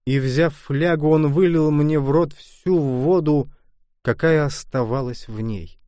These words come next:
Какое наслаждение! Глоток воды освежил мой воспаленный рот.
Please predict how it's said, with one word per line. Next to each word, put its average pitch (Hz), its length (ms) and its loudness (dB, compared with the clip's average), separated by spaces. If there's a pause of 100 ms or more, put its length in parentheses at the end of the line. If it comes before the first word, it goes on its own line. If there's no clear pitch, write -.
(1700)
Какое 135 540 -2
наслаждение! 117 1160 -6 (720)
Глоток 143 420 0
воды 143 300 2
освежил 151 520 2
мой 156 220 2
воспаленный 147 840 0
рот. 147 420 0